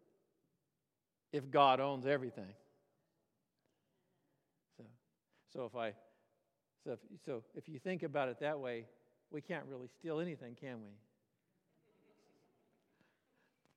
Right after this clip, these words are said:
But they brought it to Jesus. At that point, had they not fulfilled everything Jesus asked them to do?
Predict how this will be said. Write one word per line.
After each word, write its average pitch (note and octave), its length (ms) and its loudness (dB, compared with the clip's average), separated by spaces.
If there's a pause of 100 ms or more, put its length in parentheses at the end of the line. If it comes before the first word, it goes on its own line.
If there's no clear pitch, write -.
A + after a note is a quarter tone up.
(500)
But G3 100 6
they G3 120 12
brought A3 440 12
it F3 160 8
to F#3 140 2
Jesus. D#3 600 0 (1900)
At A#3 280 10
that A#3+ 240 6
point, G3+ 320 4 (1900)
had A3 280 12
they B3 180 12
not A#3 320 12
fulfilled G#3+ 500 12
everything G3 400 8
Jesus E3+ 360 2
asked D3+ 240 8
them D3+ 120 -8
to B2+ 60 -10
do? A#2 120 -8